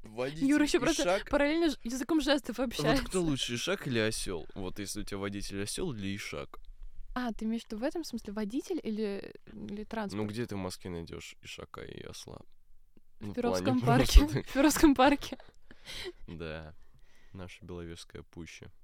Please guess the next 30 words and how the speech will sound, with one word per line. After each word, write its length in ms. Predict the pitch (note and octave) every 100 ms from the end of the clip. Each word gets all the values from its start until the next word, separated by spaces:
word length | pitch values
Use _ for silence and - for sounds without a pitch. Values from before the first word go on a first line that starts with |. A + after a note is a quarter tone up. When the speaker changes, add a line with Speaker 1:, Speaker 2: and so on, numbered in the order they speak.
| - -
Speaker 2:
Ой, 220 | G#3 G#3+
нет, 240 | G3+ G#3 G3
она 160 | G#3
не 140 | A3 A3+
наша, 360 | G#3+ A3 -
Юр. 220 | G#3+ B3 - - - - - - - - - - - - - -
Хотя, 180 | B3
возможно, 380 | C4 C4+ C4 C#4+
это 340 | A#3+ - A3 G3+ A3 A2+ F3+
вопрос 320 | A#3 A#3 C4+
времени, 460 | A#3+ G#3 G3+ G3 G3
Speaker 1:
Nope. 100 | -
Speaker 2:
кто 140 | A#3+
знает. 420 | G#3+ F#3 F#3 - - - - - - -
Собственно, 360 | A#3 C#4 C#4 A3+
ты 100 | C#4+
выбираешь, 560 | D#4+ A#3+ A#3+ C4 - -
э, 480 | G#3+ G#3 G3+ G3 F#3+ -
Ишака. 460 | A3+ C4+ - - - - - - - - - - - - - - - - - - - - - - - - - - - -
Или 180 | G#3+
нет? 320 | G#3+ G3+ G3 -
Я 140 | G#3
уже 140 | G#3 A3 A#3
Speaker 1:
Ты, 20 | G#3+
Speaker 2:
забыла. 120 | G#3
Speaker 1:
по-моему, 420 | G3+ F#2+ F#2+ F#2
перепутал. 500 | - F2 F2 - - A3+ A3
Speaker 2:
<laughs> 160 | - -
Я, 140 | C#4
по-моему... 360 | C#4+ B3+ B3+